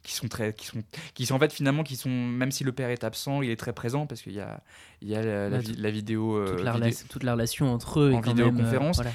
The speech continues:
Speaker 1: des parents qui l'aiment beaucoup, qui sont très attachants. Donc voilà, quelqu'un qui est très entouré, quelqu'un qui est, enfin, face à quelqu'un qui est seul.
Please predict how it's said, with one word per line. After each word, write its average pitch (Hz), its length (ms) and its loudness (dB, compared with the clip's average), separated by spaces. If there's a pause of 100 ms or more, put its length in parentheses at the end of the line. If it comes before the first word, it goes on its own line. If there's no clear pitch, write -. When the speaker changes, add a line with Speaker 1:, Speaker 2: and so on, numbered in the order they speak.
(100)
Speaker 1:
des 113 100 2
parents 117 200 2
qui - 140 -6
l'aiment 113 240 4
beaucoup, 127 360 0
qui 147 120 -6
sont 117 160 -6
très 110 220 -8
attachants. 143 580 -2 (400)
Donc 123 80 -4
voilà, 135 180 6
quelqu'un 135 320 0
qui 139 100 -4
est - 20 -2
très 127 200 0
entouré, 143 520 0
quelqu'un 117 240 -6
qui 104 100 -10
est, 98 100 -8
enfin, 98 120 -4
face 110 220 -6
à - 40 -8
quelqu'un 107 200 -8
qui 101 120 -8
est 107 60 -4
seul. 156 320 -2